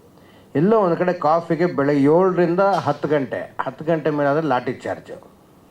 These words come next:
So ಆ, ಆ ಟೈಮಲ್ಲಿ ನಾವು ಕಾಫಿಗೆ ಸಿಗ್ತಾಯಿದ್ವಿ. ಆವಾಗ ಈ ಪೆಪ್ಪೆಯ ಸಿನಿಮಾ ಕತೆ ಡಿಸ್ಕಷನ್ ಸ್ಟಾರ್ಟ್ ಆಯ್ತು.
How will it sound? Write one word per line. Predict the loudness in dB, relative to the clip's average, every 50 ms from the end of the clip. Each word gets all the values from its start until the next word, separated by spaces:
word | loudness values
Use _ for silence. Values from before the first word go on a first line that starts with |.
| -20 -20 -20 -20 -20 -20 -18 -4 0
So | 2
ಆ, | 2 2 2
ಆ | 2 2 2 2 4 4 4 4 4 4
ಟೈಮಲ್ಲಿ | 2 0 0 0 0 2 2 2 0 0 0
ನಾವು | 0 0 0 -2
ಕಾಫಿಗೆ | 0 0 0 0 0 -2 -8
ಸಿಗ್ತಾಯಿದ್ವಿ. | -6 -8 -12 -10 -8 -10 -10 -10 -10 -16 -20 -18 -10
ಆವಾಗ | -8 -6 -4 -2 0 0 0 0
ಈ | 0 -2 0 -2 -4
ಪೆಪ್ಪೆಯ | -6 -6 -4 -4 -4 -4 -4 -4 -2 -2 0 0 -2 -2 -4 -6 -10 -20 -20 -20 -20 -20 -18 -4
ಸಿನಿಮಾ | 0 0 2 2 2 2 0
ಕತೆ | 0 -4 -8 -14 -6 -6 -6 -6 -6 -12 -20 -20 -20 -20 -20 -20 -20 -20 -10 -8
ಡಿಸ್ಕಷನ್ | -8 -8 -4 -4 -4 -4 -4 -6 -10 -10
ಸ್ಟಾರ್ಟ್ | -14 -16 -18 -14 -12
ಆಯ್ತು. | -14 -14 -14 -20 -20 -20